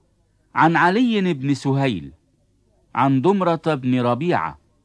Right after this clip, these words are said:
عن أبي شوذب، عن مطر الوراق في القول: "إني متوفيك"، قال: "متوفيك من الدنيا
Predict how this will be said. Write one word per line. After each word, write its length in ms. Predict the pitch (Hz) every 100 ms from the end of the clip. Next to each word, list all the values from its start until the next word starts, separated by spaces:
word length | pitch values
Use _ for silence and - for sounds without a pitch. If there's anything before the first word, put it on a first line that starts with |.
| _ _ _ _ _
عن 240 | - 135 131
أبي 300 | 147 135 139
شوذب، 520 | - 180 110 92 65 _ _ _ _ _ _ _
عن 300 | - 151 160
مطر 300 | 175 190 165
الوراق 920 | 143 117 117 113 131 160 160 - - _ _ _ _
في 160 | _ 131
القول: 680 | 120 - 175 185 185 180 180 _ _ _ _ _ 196
"إني 320 | 233 190 160
متوفيك"، 1000 | 143 135 139 131 123 - 135 92 _ _ _ _ _ _ _ -
قال: 460 | 156 160 160 156 147 _ _ _ _ _
"متوفيك 760 | 165 165 170 175 - 226 247 208
من 280 | 170 151 143
الدنيا 760 | 127 104 147 156 117 104 104